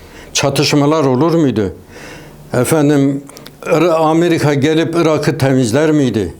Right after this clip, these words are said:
Yapabilir miydi bunu? Ağzına mı düşmüştü? Libya'yı yapabilir miydi? Proje tutmadı. Yani yapamadılar.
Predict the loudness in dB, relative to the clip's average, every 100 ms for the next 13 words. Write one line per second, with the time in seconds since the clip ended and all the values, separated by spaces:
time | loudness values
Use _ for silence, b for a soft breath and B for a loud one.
0 | -4 -2 0 0 0 2 2 0 0 -2
1 | -2 -4 -4 -2 0 2 2 0 -2 -4
2 | -6 -8 -10 -12 B B B B B -2
3 | 2 2 2 2 0 0 0 2 0 0
4 | 0 -2 -6 -8 -18 -20 -20 -20 B B
5 | B B B B B B -20 -20 -20 -20
6 | -20 B B B B B 0 0 2 0
7 | 0 -2 0 0 2 0 -2 -2 0 2
8 | 2 0 0 0 0 0 0 0 -2 -4